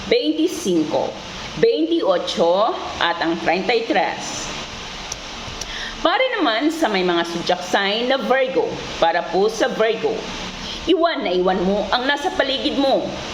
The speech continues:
Sa dami ng iyong kalaman, pwede kanilang iwan ng milya, pwede kanilang iwan ng milya-milya dahil mas kumikilos sila. Pero pag ikaw ang kumilos, tiyak na tiyak ang iyong panalo.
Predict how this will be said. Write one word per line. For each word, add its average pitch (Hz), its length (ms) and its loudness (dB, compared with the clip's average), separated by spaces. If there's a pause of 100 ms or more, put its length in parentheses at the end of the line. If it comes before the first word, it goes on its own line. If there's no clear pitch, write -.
(400)
Sa 190 160 2
dami 208 400 0
ng 254 160 0
iyong 262 320 0
kalaman, 254 480 0 (560)
pwede 208 240 2
kanilang 208 480 2
iwan 208 480 2
ng 165 160 4
milya, 220 320 2 (560)
pwede 311 400 2
kanilang 185 480 2
iwan 208 400 2
ng 240 160 0
milya-milya 269 960 2
dahil 175 320 2
mas 180 400 2
kumikilos 254 640 0
sila. 160 240 4 (640)
Pero 240 480 2 (400)
pag 214 240 2
ikaw 180 400 2
ang 226 160 2
kumilos, 254 640 0 (320)
tiyak 190 320 2
na 226 160 2
tiyak 214 320 2 (240)
ang 233 240 0
iyong 160 200 2 (120)
panalo. 135 420 0